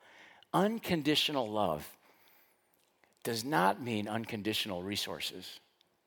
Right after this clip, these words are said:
or unconditional permission to just run over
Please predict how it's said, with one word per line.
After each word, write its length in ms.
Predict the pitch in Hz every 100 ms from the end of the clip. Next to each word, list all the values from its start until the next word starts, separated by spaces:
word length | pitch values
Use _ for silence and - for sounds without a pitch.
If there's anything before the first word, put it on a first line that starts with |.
| _ _ - - -
or 180 | - 127 -
unconditional 1040 | 156 185 185 175 143 139 131 147 127 120
permission 840 | - - 104 107 113 - - 80 80 - - _ _ - _ _ _
to 140 | - 117
just 260 | 123 110 -
run 300 | 107 127 131
over 400 | 113 117 92 82